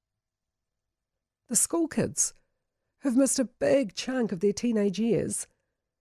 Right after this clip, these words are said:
having fun, hanging out, travelling to sports events, going to concerts, getting all gorgeous for the school balls, getting the help they need to, to be the best they can be at exam time so they can launch themselves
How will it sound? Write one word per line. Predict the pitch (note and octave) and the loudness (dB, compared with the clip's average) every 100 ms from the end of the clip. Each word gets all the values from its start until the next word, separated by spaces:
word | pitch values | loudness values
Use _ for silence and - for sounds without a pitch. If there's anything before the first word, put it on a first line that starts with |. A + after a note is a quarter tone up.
| _ _ | _ _
having | C4 C4+ B3 | 0 2 0
fun, | - A3+ A3+ A#3 | 0 2 2 2
hanging | F#3 C4+ A3 | 2 2 4
out, | G#3 A3 G#3+ | 4 2 0
travelling | - B3+ A#3+ A3 | 0 0 2 0
to | |
sports | G3+ - G3+ - | -2 -2 -2 -2
events, | G#3 A3 A3 | 0 2 2
going | - C4+ | 2 2
to | A#3 | 2
concerts, | - G#3 A3+ - G#3+ | 0 -2 -2 -4 -4
getting | - B3 | -2 0
all | B3 F3+ | 0 -2
gorgeous | G#3 A#3 B3 G#3+ | -2 0 -2 -4
for | A3 | -6
the | F3 | -6
school | - G#3+ | -2 -2
balls, | F3+ F#3 A3 | 2 2 2
getting | - C4 A#3+ | 0 0 0
the | G#3+ | 0
help | A3+ A#3 | -4 -4
they | G3 G3 | 0 2
need | G#3 G3 E3+ - _ _ _ | 4 4 2 -2 _ _ _
to, | - A3 A3 C4 _ | 0 0 0 -6 _
to | - | -4
be | A#3 | 0
the | A#3 | 2
best | G3+ - G3+ B3 - | 2 -2 -4 -2 0
they | A3 | 0
can | A3 A3+ A3+ | 0 0 2
be | G3+ F#3+ | 4 2
at | - _ - | 0 _ -6
exam | F#3+ G3 G3+ | 0 2 0
time | A3 E3 A#2+ D3 _ - | -2 -2 -2 -6 _ -8
so | - A#3+ | 0 0
they | A3 | 0
can | G#3+ | 0
launch | G#3 A3+ C4 - - | 2 2 2 -2 -6
themselves | G#3 - C#3 - - - | -6 -6 -8 -10 -10 -10